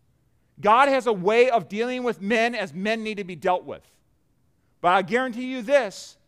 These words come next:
if you nag it and, and if you go after it, you're gonna probably stunt that from happening.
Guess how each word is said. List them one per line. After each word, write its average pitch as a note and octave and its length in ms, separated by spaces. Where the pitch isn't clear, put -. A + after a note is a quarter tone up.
if D#3 120
you G#3+ 200
nag A#3+ 400
it A3+ 200
and, G#3 180
and G3 280
if D#3 40
you F3+ 100
go B3 200
after C4+ 460
it, G3+ 160
you're E3 160
gonna A3+ 180
probably E3 500
stunt F3+ 340
that C3 180
from A#2 140
happening. A2+ 400